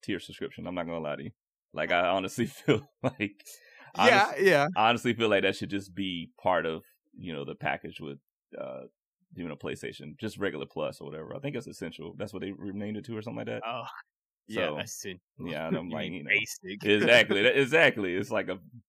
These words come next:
Speaker 1: just a
Speaker 2: <laughs>
Speaker 1: dressy way of saying, you know, basic. <laughs> It's just hilarious to me. But, uh, so that's, that's just my opinion on it. I know there are other people who kinda shared your sentiment of, "Hey, you know, it's still a cool deal that you get the trial,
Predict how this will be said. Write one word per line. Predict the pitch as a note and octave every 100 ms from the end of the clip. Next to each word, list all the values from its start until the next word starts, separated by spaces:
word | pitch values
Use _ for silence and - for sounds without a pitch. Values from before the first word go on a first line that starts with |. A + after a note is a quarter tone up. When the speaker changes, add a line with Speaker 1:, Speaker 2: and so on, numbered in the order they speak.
| _ G#3
Speaker 1:
just | C#3+ G2+
a | F#3
Speaker 2:
<laughs> | F#3+ -
Speaker 1:
dressy | B2 - G#2+
way | G#2 G2+
of | G2
saying, | G2 F#2 F#2 -
you | G2
know, | E2+
basic. | D2+ E2+ - E2 -
<laughs> |
It's | F#2+ - -
just | C3+ -
hilarious | F#2+ F#2+ E2 E2+ E2+
to | E2+
me. | F2+ G#2 _ _ - -
But, | F#2 F2+
uh, | E2+ D#2+ E2
so | - G#2+
that's, | C3 C#3
that's | B2+ B2+
just | - - G#2
my | G2+ F#2+ F2+ -
opinion | E2+ F#2+ F#2 F#2+
on | F#2+
it. | G2
I | G#2
know | A2
there | G#2+ G2
are | F#2
other | F#2+
people | F#2+ G2+ G2
who |
kinda | A2 E2+
shared | - G2 E2+
your | F#2
sentiment | - F2+ F2+ E2
of, | F#2
"Hey, | A#2+ A2
you | G#2
know, | G#2 G2+ F#2+ - _ -
it's | A#2
still | C3 A#2+
a |
cool | - A#2 G#2+
deal | G2+ G2
that | G#2 -
you |
get | G2 G2
the | -
trial, | - F#2 F2+ F2